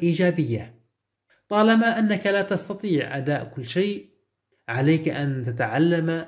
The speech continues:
بتقصد بأن تؤجل كل المهام ذات القيمة المنخفضة، بحيث يكون لديك وقت كاف لأداء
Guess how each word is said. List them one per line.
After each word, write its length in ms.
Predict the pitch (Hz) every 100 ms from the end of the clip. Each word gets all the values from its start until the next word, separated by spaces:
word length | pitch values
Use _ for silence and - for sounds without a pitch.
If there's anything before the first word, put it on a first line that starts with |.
| - _ -
بتقصد 1000 | 135 139 127 180 - - 131 131 127 131 - _ _ -
بأن 300 | 143 170 135
تؤجل 600 | 151 175 165 160 160 156
كل 380 | 156 220 208 214
المهام 720 | 196 185 170 143 120 - - 117
ذات 480 | 123 160 156 - - - _ -
القيمة 840 | 139 - 147 131 127 123 117 - 156
المنخفضة، 840 | 170 175 175 - 120 120 113 - - - _ -
بحيث 480 | 131 170 196 185 151
يكون 400 | 143 160 143 131
لديك 640 | 131 170 160 165 165 - -
وقت 380 | 175 175 -
كاف 460 | 151 120 165 170 170
لأداء 800 | 156 135 120 123 143 147 151